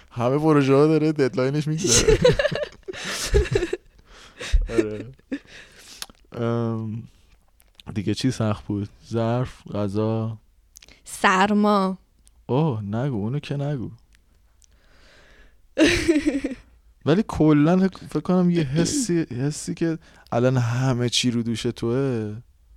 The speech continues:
Speaker 1: خودمونیم تو ایران بودیم، خب یه ذره پدر مادر کمک بودن دیگه. یه ذره، یه گوشه کارو این می‌گرفت، یه گوشه کارو اون می‌گرفت، می‌دونی؟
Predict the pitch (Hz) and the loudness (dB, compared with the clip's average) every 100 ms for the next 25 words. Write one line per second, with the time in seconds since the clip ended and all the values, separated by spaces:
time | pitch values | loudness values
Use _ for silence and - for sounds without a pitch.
0 | - - - _ - - - - 190 165 | -20 -20 -20 _ -20 -20 -8 2 4 4
1 | 135 127 147 143 143 143 139 165 165 151 | 2 0 2 4 2 0 0 -2 0 0
2 | 156 165 160 147 143 135 143 160 - 131 | 2 2 2 2 2 2 2 0 -2 0
3 | 139 147 - 104 92 92 92 95 95 110 | -2 -4 -8 -6 -6 -6 -6 -6 -6 -6
4 | 135 139 143 139 135 - 139 131 131 127 | -6 -6 -4 -2 0 2 2 4 2 2
5 | 135 135 123 113 104 113 113 120 117 113 | -2 0 0 0 0 -2 -2 -2 0 0
6 | 113 113 120 110 101 98 - 110 107 98 | 0 -4 -6 -6 -4 -6 -8 -8 -6 -6